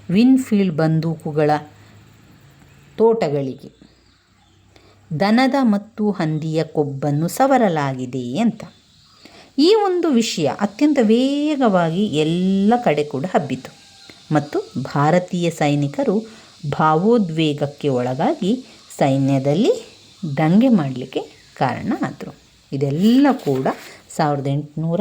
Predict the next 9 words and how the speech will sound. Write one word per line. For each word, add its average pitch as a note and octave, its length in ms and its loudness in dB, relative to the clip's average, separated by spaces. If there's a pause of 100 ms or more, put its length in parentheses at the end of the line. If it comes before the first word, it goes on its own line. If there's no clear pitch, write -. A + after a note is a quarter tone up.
ಐವತ್ತೇಳರ C#3 840 -4 (420)
ದಂಗೆಗೆ D#3 520 2 (420)
ಕಾರಣಗಳಾದವು. C3 880 -4 (800)
ರಾಜಕೀಯ C#3 540 -2
ಕಾರಣಗಳು, C#3+ 880 -2 (300)
ಆಡಳಿತ C#3 520 0
ಕಾರಣಗಳು, C#3+ 920 -2 (260)
ಸಾಮಾಜಿಕ C#3+ 640 0
ಕಾರಣಗಳು, C#3+ 920 -2